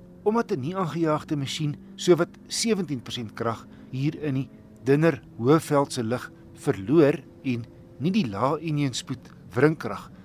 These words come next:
van 'n turbo het nie, word die toere opgejaag wanneer jy entoesiasties met die versneller te werk gaan, en dan raak die masjien nogal lawaaierig. Pad- en windgeraas word egter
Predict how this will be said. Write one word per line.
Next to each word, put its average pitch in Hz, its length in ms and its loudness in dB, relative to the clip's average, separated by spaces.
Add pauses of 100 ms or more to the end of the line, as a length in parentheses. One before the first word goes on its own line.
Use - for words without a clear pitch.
van 139 160 -4
'n 139 120 -4
turbo 226 300 6
het 98 260 -6
nie, 151 140 -4 (640)
word 127 180 -4
die - 120 -12
toere 214 280 2
opgejaag 123 640 0
wanneer 123 280 -4
jy 120 280 -2
entoesiasties 127 840 -6 (280)
met 127 100 -4
die 127 100 -6
versneller 131 480 -4
te 120 120 -8
werk 107 300 -6
gaan, 107 180 -12 (380)
en 143 140 -4
dan 139 200 0
raak 185 180 2
die 165 80 -4
masjien 147 300 -4
nogal 135 240 -2
lawaaierig. 113 680 -2 (840)
Pad- - 260 2
en 131 200 -4
windgeraas 101 680 -4
word 107 220 -8
egter 147 400 -4